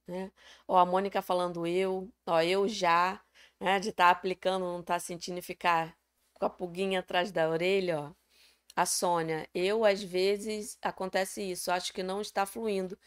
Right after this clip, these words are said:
mas está. Ó, a partir de hoje, eu quero que todo mundo, né,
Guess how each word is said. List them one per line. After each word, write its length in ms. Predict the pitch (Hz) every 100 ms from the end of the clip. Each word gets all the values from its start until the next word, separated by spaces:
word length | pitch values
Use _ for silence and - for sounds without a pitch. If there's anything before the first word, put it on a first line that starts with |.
| - - _ _ _ _ -
mas 280 | 220 233
está. 560 | 262 - - 175 165 170 _ -
Ó, 160 | 180
a 100 | 165
partir 420 | 165 196 202 226 226
de 180 | 240 220
hoje, 380 | 170 170 180
eu 80 | 180
quero 220 | 190 185
que 140 | 180 190
todo 380 | - 220 240 247
mundo, 440 | 185 151 151 156
né, 220 | 165 202